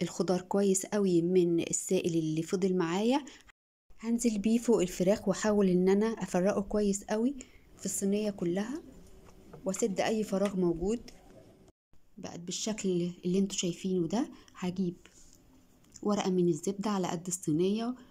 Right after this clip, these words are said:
وفوقها ورقة من الفويل او القصدير او الالومنيوم،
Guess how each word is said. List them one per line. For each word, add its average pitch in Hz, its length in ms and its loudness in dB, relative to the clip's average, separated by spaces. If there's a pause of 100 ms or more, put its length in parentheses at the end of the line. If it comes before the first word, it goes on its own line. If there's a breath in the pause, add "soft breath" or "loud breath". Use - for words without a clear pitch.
(260 loud breath)
وفوقها 165 420 -4
ورقة 170 480 -4
من 160 460 -2
الفويل 180 440 -2
او 180 300 -4
القصدير 165 680 -4
او 185 140 0
الالومنيوم، 185 680 0